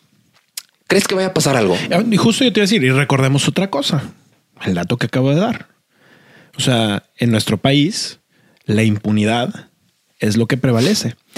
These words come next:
Speaker 2: Y más aún, si eres el presidente de la República o su prima o su hermano o su amigo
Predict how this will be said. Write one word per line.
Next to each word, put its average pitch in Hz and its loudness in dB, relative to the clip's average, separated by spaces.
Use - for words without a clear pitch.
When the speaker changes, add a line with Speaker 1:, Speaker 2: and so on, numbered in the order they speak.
Speaker 2:
Y 127 4
más 139 0
aún, 202 0
si - 0
eres 139 2
el 120 0
presidente 110 -2
de 135 2
la 147 2
República 143 0
o 151 4
su 127 0
prima 170 0
o 147 4
su - 0
hermano 165 2
o 147 4
su - 0
amigo 175 4